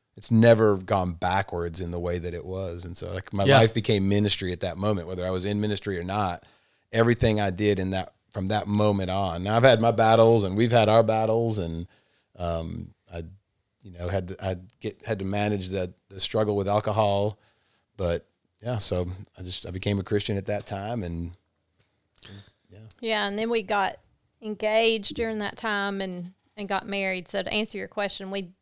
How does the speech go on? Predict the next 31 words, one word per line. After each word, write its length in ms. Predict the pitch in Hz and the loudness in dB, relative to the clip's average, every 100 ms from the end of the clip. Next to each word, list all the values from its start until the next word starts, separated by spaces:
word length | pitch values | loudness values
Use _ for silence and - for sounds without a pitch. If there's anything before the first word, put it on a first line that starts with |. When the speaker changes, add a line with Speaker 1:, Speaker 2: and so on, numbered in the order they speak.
| _ | _
Speaker 3:
never 380 | 208 208 190 202 | -8 -4 -2 -2
were 280 | 185 190 185 | -2 -2 -2
married 600 | 185 190 196 190 180 175 | -6 -4 -2 -2 -2 -6
where 140 | 180 | -8
he 160 | 160 190 | -8 -8
wasn't 440 | 170 190 196 - | -8 -8 -8 -12
a 60 | - | -16
Christian. 400 | - 175 - 135 | -14 -12 -2 6
Speaker 2:
Yeah. 240 | 127 110 - 101 | 8 8 0 -8
Speaker 1:
Mm-hmm. 280 | 98 101 98 | -4 -2 2
Speaker 2:
Yeah. 260 | 117 110 - _ _ _ - - - | 4 4 0 _ _ _ -20 -20 -8
Speaker 3:
So 300 | 196 185 175 | -4 -4 -2
all, 200 | 220 214 | 0 2
thankfully, 560 | - 269 233 214 202 202 | 2 2 0 0 -2 0
all 200 | 196 190 | 0 2
that 160 | 196 190 | 0 0
worked 240 | 185 - | -4 -4
out 180 | 185 - | -8 -8
before 280 | 175 196 175 | -16 -14 -12
we 100 | 165 | -10
got 160 | - | -10
married. 440 | - 175 175 175 - - 135 | -12 -12 -12 -14 -16 -16 8
Speaker 2:
Did 220 | 147 139 | 10 12
you, 260 | 135 160 151 | 12 10 10
did 280 | 156 139 127 | 6 6 8
you 140 | 156 | 6
see 400 | - 151 147 143 | 6 8 10 10
that 240 | 135 139 - | 10 10 10
shift 400 | - 147 - 156 | 8 8 6 4
in 160 | 143 | 6
Glenn? 440 | 131 143 147 139 | 8 10 8 6